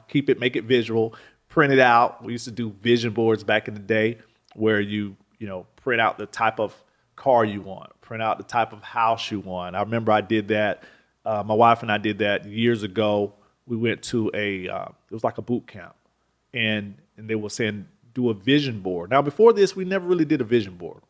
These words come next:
right? We would kinda imagine some things that we would like to have, but we never really did a vision board. And we did this together. Like, we were literally sitting together, and we were like, "Okay, what kind of house do we want?"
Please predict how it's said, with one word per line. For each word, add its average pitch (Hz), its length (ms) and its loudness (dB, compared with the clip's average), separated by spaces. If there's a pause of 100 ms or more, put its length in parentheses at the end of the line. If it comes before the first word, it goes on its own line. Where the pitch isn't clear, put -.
right? 95 160 -8
We 135 120 -2
would 139 160 -2
kinda 104 280 -6 (320)
imagine 113 500 0
some 107 180 -12
things 110 240 -6
that 104 80 -4
we 117 80 0
would 104 120 -2
like 101 200 0
to 101 80 -8
have, 98 380 2
but 110 60 2
we 127 120 2
never 147 260 2
really 123 360 0 (520)
did 127 160 6
a 117 80 4
vision 117 320 2
board. 92 260 -4
And 98 80 -8
we 151 120 2
did 151 180 4
this 147 140 0
together. 107 580 0
Like, 101 140 -4
we 123 60 0
were 120 100 2
literally 165 280 6
sitting - 320 0
together, 107 540 2 (320)
and 113 120 -6
we 120 80 2
were 117 80 4
like, 110 220 4
"Okay, 131 320 0 (600)
what 123 160 2
kind 139 160 4
of 120 60 2
house 120 220 4
do 120 80 -2
we 110 60 0
want?" 95 320 -10